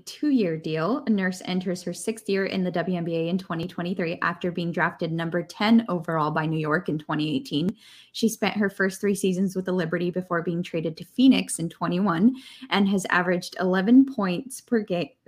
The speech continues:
points, two assists, two point eight rebounds, and point six steals per game in a hundred and twenty-one games overall in four seasons.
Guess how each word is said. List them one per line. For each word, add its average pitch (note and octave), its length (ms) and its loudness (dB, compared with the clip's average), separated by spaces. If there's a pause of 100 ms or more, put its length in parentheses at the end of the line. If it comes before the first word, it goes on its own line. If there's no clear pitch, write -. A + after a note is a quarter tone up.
(140)
points, G#3 380 -2
two - 180 2
assists, G3+ 360 0
two - 200 -8
point G#3 200 -4
eight G3+ 100 -6
rebounds, E3+ 440 -2
and F3+ 180 -2
point F#3 220 -8
six - 200 -10
steals F#3 260 -2
per F#3+ 160 -6
game E3+ 320 -2
in E3 280 -2
a F3 60 -2
hundred B3+ 460 6
and G3+ 240 -2
twenty-one F#3+ 720 -4
games E3 400 -4
overall D#3 420 -2
in E3+ 100 -2
four - 160 -14
seasons. - 520 -10